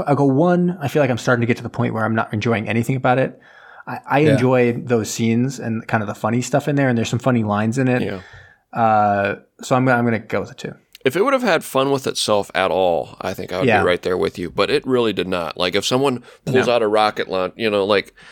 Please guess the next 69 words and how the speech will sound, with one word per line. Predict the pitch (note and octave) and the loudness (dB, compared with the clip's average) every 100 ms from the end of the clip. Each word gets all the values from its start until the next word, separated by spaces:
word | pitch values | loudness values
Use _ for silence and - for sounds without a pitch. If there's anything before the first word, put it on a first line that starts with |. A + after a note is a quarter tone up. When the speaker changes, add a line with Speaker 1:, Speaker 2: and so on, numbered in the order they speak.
| - - _ | -20 -20 _
Speaker 3:
it | - - | -6 -2
seems | - E3 | 0 0
like | D3+ C#3 | 2 2
every | D3 D3 - | 2 0 0
Speaker 2:
<laughs> | |
Speaker 3:
one | C3 | 0
of | C3+ | 0
these | C3 | 0
bad | G#2 A2+ A2 | 0 0 4
Speaker 2:
That | |
would've | A2 F#3+ | 4 4
Speaker 3:
movies, | B2+ | 6
Speaker 2:
been | A2+ | 6
Speaker 3:
they | A2 | 6
just | A2 | 4
Speaker 2:
awesome. | A#2+ | 2
Speaker 3:
do | B2+ A#2 | 0 2
something | A2 A#2 A#2 | 4 4 4
Speaker 1:
Yeah. | A#2 | 2
Speaker 3:
over | A#2+ A#2+ | 2 2
the | A#2 | 0
top | G#2+ G#2 G#2 | 2 2 2
and | G2 | 0
have | G2+ G2+ | 0 0
a | |
few | F#2+ A2 G#2+ G2+ B1+ - _ _ - - - A2+ - - | -2 0 2 0 -4 -16 _ _ -20 -20 -14 -12 -12 -4
jokes | - G#2+ | 4 6
Speaker 1:
Well, | G#2 | 6
it | |
was | A3+ A#3 | 4 4
Speaker 3:
and | - | 4
Speaker 1:
weird. | F#3 A#3+ E3+ C3 - _ _ _ _ _ - | 4 4 2 -2 -8 _ _ _ _ _ -8
It | - | -2
was | D#3+ D3 | 0 0
weird | E3+ A3 | 2 2
'cause | D3+ | 2
I | C3 | 0
thought | C3+ | 0
the | - G#3 | -2 -2
ex, | - - | -4 -4
I, | D3+ - | -2 -2
I | C3 | -2
felt | G3 | 0
like | B3 - | -2 -2
the | D3+ | -2
ex-wife | A#2+ - A2+ A#2 G#2 G2 - - _ _ _ _ _ _ | -4 -4 -4 -4 -4 -8 -14 -20 _ _ _ _ _ _
character | - A#2 G#2+ - - | -2 0 0 -2 0
Speaker 2:
It | |
was | C3+ | 2
like | B2 | 2
the, | A2+ _ _ _ - | -2 _ _ _ -14
the | |
comic | - C#3+ C3 A#2+ | 0 4 4 4
relief, | A#2+ G3+ D3+ - | 4 2 0 -4
right? | G#2 E3+ | -2 0
Speaker 1:
Yeah, | A3 | 0
and, | D3 D3 | 0 0
and | E3+ D#3+ | 2 0
I | D3 | 0
felt | G3+ A#3+ | 2 2
like | B3 | 0
she | - - D3+ | -2 -2 0
was | E3+ E3 | 2 0
having | F#3+ E3+ | 0 -2
fun, | - A#2+ B2+ F#3 | 0 0 0 0
and | D3+ | -2
it | |
seemed | C#3+ E3+ | 0 2
like | E3 | 2